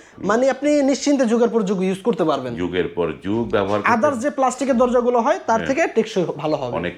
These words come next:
Speaker 2: টেকসই হবে।
Speaker 1: হ্যাঁ।
Speaker 2: এবং এই পিভিসি গুলো হচ্ছে আট হাজার
Speaker 1: আটশো।
Speaker 2: আটশো টাকা।
Speaker 1: জি।
Speaker 2: আর এই যে মেটাল ডোরটা, এই মেটাল ডোরটা, এটার থিকনেস কিরকম এটা ভাই?
Speaker 1: ভাই, এটা চৌকাটে আমরা ব্যবহার করেছি পাকা ষোলো গেজের চৌকাট।
Speaker 2: ষোলো গেজের চৌকাট।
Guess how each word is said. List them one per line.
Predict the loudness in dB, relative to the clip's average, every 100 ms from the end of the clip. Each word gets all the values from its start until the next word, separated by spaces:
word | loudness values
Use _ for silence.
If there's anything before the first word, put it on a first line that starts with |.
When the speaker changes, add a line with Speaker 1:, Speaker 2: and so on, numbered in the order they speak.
| -8
Speaker 2:
টেকসই | -10 -8 -8 -6
হবে। | -6 -6 -6
Speaker 1:
হ্যাঁ। | -4
Speaker 2:
এবং | -4 -2
এই | -2
পিভিসি | -2 -2 -2 -2 0
গুলো | 0 0
হচ্ছে | -2 -2
আট | 0 0 0
হাজার | -2 0 0 -2 -2
Speaker 1:
আটশো। | -2 -2 -2 -4 -4 -4
Speaker 2:
আটশো | 0 0 -2 -2 0
টাকা। | 2 0 0 -2 0 -2
Speaker 1:
জি। | -4 -4 0
Speaker 2:
আর | 0 0
এই | 0 0 2
যে | 2 2
মেটাল | 2 2 2 2
ডোরটা, | 0 -2 -2 0 2 2
এই | 0 -2
মেটাল | 0 0 0
ডোরটা, | 0 2 2
এটার | 2 0 -2 0
থিকনেস | -2 0 -2 0
কিরকম | -2 0 -2
এটা | 0 2
ভাই? | 2 0 -2
Speaker 1:
ভাই, | 0 0
এটা | 0 -2
চৌকাটে | 0 0 2 2
আমরা | 2 2
ব্যবহার | 2 2 0
করেছি | 2 2 0 0 0 0
পাকা | -2 -2 -2
ষোলো | 0 2 2
গেজের | 2 0
চৌকাট। | 0 0 0 -6 -10 -20 _
Speaker 2:
ষোলো | 0 2 4
গেজের | 4 2 0
চৌকাট। | 0 -2 2 0 0 -6